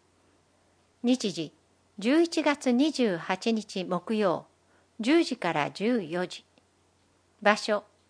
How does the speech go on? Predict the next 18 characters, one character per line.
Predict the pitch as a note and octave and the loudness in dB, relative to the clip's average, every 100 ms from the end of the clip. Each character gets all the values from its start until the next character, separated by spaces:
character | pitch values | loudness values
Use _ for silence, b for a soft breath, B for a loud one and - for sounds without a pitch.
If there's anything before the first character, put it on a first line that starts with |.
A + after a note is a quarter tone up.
| _ _ _ | _ _ _
都 | D4 D4+ | 4 4
立 | A#3 - E3 - | 4 -2 -10 -4
武 | G#3+ | -2
蔵 | C#4 D#4 - - | 2 0 -2 -6
国 | - F3 B3+ | -6 0 2
分 | C4+ A#3+ | 4 2
寺 | A3 - | -2 -2
公 | G3+ E3+ | 0 0
園。 | D3 - - _ _ _ _ _ _ | 0 -6 -14 _ _ _ _ _ _
当 | - C4+ | 2 4
日 | D4 C#4 - | 4 0 -4
直 | A3 - G3 | -6 -6 -8
接 | - C#4+ - - | -2 -2 -4 -10
会 | G3+ G#3+ | -4 -2
場 | G#3 F#3 E3 | 0 0 0
へ。 | C3+ - _ _ _ _ _ _ _ _ _ _ _ _ | -4 -8 _ _ _ _ _ _ _ _ _ _ _ _
内 | A3 A#3 A#3 | 2 2 2
容、 | G#3+ G3 G3 | 2 2 0